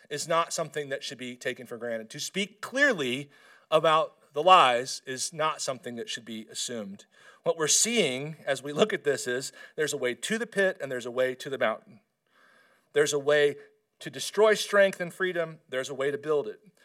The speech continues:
There's a way to turn on God's judgment. There's a way to receive God's blessing. There's a, a book, uh, called Marriage and Civilization, How Monogamy Made Us Human. And William Tucker writes, he's the author,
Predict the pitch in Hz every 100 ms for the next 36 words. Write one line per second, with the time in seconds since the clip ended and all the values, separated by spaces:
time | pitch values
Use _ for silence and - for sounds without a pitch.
0 | _ _ 139 147 147 143 131 - 147 135
1 | 151 139 120 - - 202 214 247 240 _
2 | _ _ - 143 143 139 131 131 - 143
3 | 131 135 131 - 135 - 113 107 _ _
4 | _ _ _ _ _ _ _ _ _ _
5 | _ - 139 143 143 _ _ _ - -
6 | 170 156 - _ _ - 131 131 - -
7 | 156 139 131 - 143 143 165 175 139 -
8 | 170 147 135 143 135 127 131 123 127 127
9 | 127 127 117 113 110 - 151 127 107 110
10 | _ _ _ _ _ _ _ _ _ _
11 | 135 131 156 143 - 147 143 123 117 113
12 | - - 123 113 110 107 107